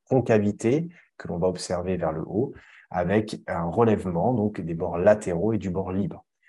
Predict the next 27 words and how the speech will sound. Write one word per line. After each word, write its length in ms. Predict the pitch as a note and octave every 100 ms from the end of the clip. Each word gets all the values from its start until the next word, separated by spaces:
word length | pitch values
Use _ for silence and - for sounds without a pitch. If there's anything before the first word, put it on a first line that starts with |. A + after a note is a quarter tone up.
| _
Chez 220 | - G2
l'enfant, 440 | F2+ E2 - F2+ C3
eh 80 |
bien, 200 | F#2+ F#2+
il 100 | F#2+
faut 240 | - G2 E2+
rechercher 480 | E2+ - - - G2
une 180 | E2+
carence 380 | - G#2 G2 -
martiale, 460 | F2+ E2 - F#2 G2+
donc 260 | F2+ F2+ - - _ -
un 100 | -
trouble 280 | - G#2
au 40 | F2
niveau 220 | E2+ F#2+
du 120 | F#2
fer. 400 | E2+ - D#2 - _ _ _ _ _ _ _ _
Et 40 |
puis, 120 | - A#2+
on 100 | G2+
peut 120 | G2
aussi 200 | F2 A2+
observer 600 | G2+ - E2+ F#2+ A#2+ G#2+
les 220 | F2 F2
ongles 160 | A2 F2
en 100 | -
raquette. 720 | - G#2+ - F2+ - -